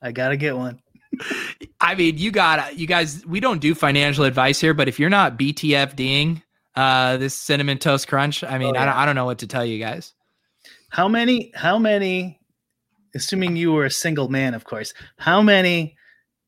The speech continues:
Speaker 1: Cinnamon Toast Crunch, uh, um, tails would you have to eat, shrimp tails would you have to eat for one night with Topanga?
Speaker 2: All right, here's, here's the thing. I'm gonna
Speaker 1: All right,
Speaker 2: reveal
Speaker 1: what's the, what's the, the max you'd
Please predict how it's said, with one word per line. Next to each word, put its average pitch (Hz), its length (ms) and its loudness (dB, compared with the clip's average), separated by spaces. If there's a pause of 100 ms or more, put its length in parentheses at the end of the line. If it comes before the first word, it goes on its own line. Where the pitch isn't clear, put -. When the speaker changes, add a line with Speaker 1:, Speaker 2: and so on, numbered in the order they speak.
(140)
Speaker 1:
Cinnamon 180 380 0
Toast 160 340 -2
Crunch, 139 560 -4 (200)
uh, 117 440 -4 (920)
um, 107 580 -8 (880)
tails 147 720 0 (600)
would 143 220 -2
you 147 140 2
have 143 220 2
to 151 80 -2
eat, 135 120 -2
shrimp 170 300 0
tails 127 320 0
would 123 120 -8
you 143 120 -2
have 143 240 0
to 147 80 -2
eat 143 320 -2 (160)
for 135 160 -4
one 143 240 0
night 135 200 2
with 120 120 -8
Topanga? 113 560 -10 (760)
Speaker 2:
All 165 80 2
right, 131 200 -4
here's, 226 320 -6 (120)
here's 214 220 0
the 190 80 4
thing. 147 220 2
I'm 165 80 2
gonna 202 120 4
Speaker 1:
All 190 60 6
right, 185 80 6
Speaker 2:
reveal 156 280 4
Speaker 1:
what's 151 120 -4
the, 151 140 -2
what's 175 220 -6
the, 139 380 -4
the 139 100 -4
max 139 500 -2
you'd 113 240 -8